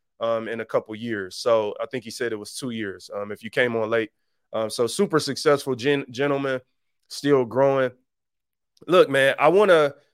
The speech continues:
I wanna kick it with y'all a little bit before I get outta here on this show. Like, there's a lot that I've been thinking about as it relates to where we ended, and that was, like, being aware of the time and season that you're in.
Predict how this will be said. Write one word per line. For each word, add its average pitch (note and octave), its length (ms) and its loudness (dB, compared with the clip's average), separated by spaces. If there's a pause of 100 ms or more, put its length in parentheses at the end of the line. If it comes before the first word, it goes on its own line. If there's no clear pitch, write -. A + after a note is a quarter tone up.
(340)
I D3 60 6
wanna F#3+ 180 6
kick G3 240 0
it F3 40 4
with D#3+ 180 2
y'all D#3 140 8
a C#3 120 0
little C#3+ 240 0
bit C3+ 200 -2
before C3+ 280 -2
I C3 80 6
get B2+ 180 -2
outta B2+ 200 2
here B2 160 -6
on A#2+ 80 -6
this A#2 160 -8
show. A#2+ 300 0
Like, A2+ 300 -2 (640)
there's C#3+ 380 4
a C#3+ 60 2
lot D#3+ 260 2
that D3+ 100 2
I've D3 160 4
been C3 200 -2
thinking C#3+ 320 -6
about A#2+ 400 0 (180)
as C3 240 0
it B2 40 -6
relates A#2+ 500 -6
to A#2+ 380 -8 (380)
where C3 240 -2
we B2 220 -8
ended, A#2+ 440 -4
and A#2+ 120 -6
that B2 140 2
was, A2 140 -6
like, A2 320 -2
being D3 300 -2
aware B2+ 440 -2
of A2 200 -4
the G#2+ 80 -10
time C3+ 460 -4
and A2 100 -8
season A#2+ 420 -10
that A2 200 -8
you're A2+ 160 -8
in. G2 160 -8